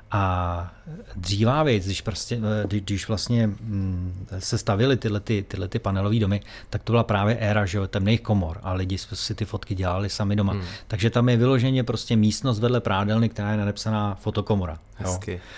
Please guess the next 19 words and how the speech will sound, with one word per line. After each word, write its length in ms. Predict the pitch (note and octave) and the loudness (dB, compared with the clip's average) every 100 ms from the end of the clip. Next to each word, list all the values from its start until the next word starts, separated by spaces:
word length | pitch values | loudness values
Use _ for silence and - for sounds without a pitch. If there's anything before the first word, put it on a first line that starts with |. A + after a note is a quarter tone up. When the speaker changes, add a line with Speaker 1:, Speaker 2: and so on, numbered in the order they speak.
| - - - | -18 -18 -2
Speaker 1:
A 80 | A2+ | 2
je 80 | A2+ | 4
to 160 | B2 | 4
hrozně 280 | A2 A#2 A#2+ | 4 4 2
taková 300 | A#2 - A#2+ | 2 2 2
jako 180 | A#2 B2+ | 2 4
maličká 600 | A#2+ A#2 A#2 - A#2+ A#2+ | 4 4 2 0 2 2
smrdutá 600 | - A#2+ A#2 A#2+ A#2+ B2+ | 4 4 4 2 2 4
místnost, 380 | A#2+ G#2 A#2 G2+ | 4 2 0 0
protože 400 | G#2 - F#2 A2 | -6 -6 -2 0
tam 220 | A2+ A2 | 2 2
jako 200 | G#2 A#2+ | 2 -2
páchne 400 | - G2 - A#2+ | -2 -2 0 0
odpad, 480 | G#2 G2+ G#2 G2+ - | 0 0 0 -2 -2
je 60 | G2+ | -4
to 140 | A2 | -2
jako 220 | G2 - | -2 -2
ve 80 | G#2 | -4
sklepě. 540 | - G#2 - G2+ G2 | -2 -6 -2 -2 -4